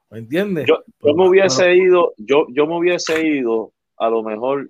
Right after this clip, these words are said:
Speaker 2: a, a tratar de obligarlo, sí, eh, a que pusiera la bola en el piso y penetrara, pero, eh, no necesariamente ponerle un hombre que lo contuviera para traerle un double team, a lo mejor algo más, eh, ma-,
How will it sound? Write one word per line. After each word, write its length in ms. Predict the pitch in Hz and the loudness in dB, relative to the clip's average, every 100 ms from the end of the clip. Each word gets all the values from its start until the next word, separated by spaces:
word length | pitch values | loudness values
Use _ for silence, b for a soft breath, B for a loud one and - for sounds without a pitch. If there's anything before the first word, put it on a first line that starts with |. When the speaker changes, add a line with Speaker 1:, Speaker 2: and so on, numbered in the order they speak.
| - | -4
Speaker 2:
a, 420 | 107 104 95 92 | 0 2 2 2
a 80 | 98 | -2
tratar 360 | 101 95 107 113 | 0 0 0 -2
de 100 | 135 | -4
obligarlo, 520 | 139 135 139 135 120 | -4 0 0 0 -4
sí, 320 | - 131 127 _ - | -2 -4 -4 _ -10
eh, 400 | 104 98 98 92 82 | -6 -2 0 -2 -4
a 140 | 98 98 | -4 -4
que 580 | 101 95 95 92 92 - | -2 0 2 2 0 -2
pusiera 320 | 95 110 107 | -8 -2 2
la 80 | 123 | 2
bola 220 | 123 131 | 2 0
en 80 | 123 | 0
el 100 | 110 | -4
piso 320 | - 135 127 | -4 -6 -4
y 60 | 127 | -6
penetrara, 600 | 131 123 131 131 117 101 | -4 -4 0 2 2 0
pero, 440 | 107 101 98 95 _ _ _ _ _ | 0 0 0 -2 _ _ _ _ _
eh, 600 | 101 101 98 95 98 98 95 78 _ | -8 -4 -2 -2 -2 -4 -6 -20 _
no 180 | 104 117 | -8 -6
necesariamente 920 | 123 123 139 127 120 123 - 117 110 104 _ _ _ _ | -6 -8 -6 -4 -4 -8 -8 -2 -2 -2 _ _ _ _
ponerle 360 | 107 107 110 127 | -4 -2 -2 -4
un 180 | 123 127 | -2 -2
hombre 340 | 131 123 117 | -2 0 0
que 100 | 113 | 2
lo 120 | 113 | 0
contuviera 580 | 113 110 104 104 120 123 | 0 -4 -4 0 2 2
para 220 | 110 107 | 2 0
traerle 260 | 101 104 113 | 0 -2 -2
un 120 | 117 | 0
double 260 | 120 113 107 | 0 2 -2
team, 160 | - 120 | -6 -4
a 80 | 101 | -4
lo 80 | 98 | -4
mejor 320 | 95 104 113 | -4 -2 -2
algo 300 | 117 113 113 | -2 -4 -4
más, 480 | 113 120 113 101 87 _ _ _ _ | -2 0 0 -2 -6 _ _ _ _
eh, 400 | 107 98 98 98 | -6 -2 0 0
ma-, 180 | 98 98 | -2 -4